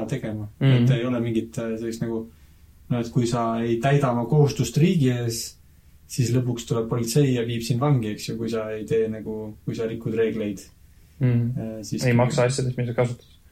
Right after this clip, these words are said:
Speaker 1: Nojah, et siis neil on nagu õigus kasutada sihukest vägivalda ja s-, ja sundida sind.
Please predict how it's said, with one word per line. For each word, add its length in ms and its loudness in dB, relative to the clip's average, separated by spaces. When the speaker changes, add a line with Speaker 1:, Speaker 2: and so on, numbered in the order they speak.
Speaker 1:
Nojah, 320 -4
et 100 -8
siis 300 -4
neil 220 -4
on 100 -2
nagu 220 0
õigus 240 0
kasutada 560 -4
sihukest 520 -6
vägivalda 640 0
ja 140 0
s-, 240 -6
ja 340 -2
sundida 520 6
sind. 340 0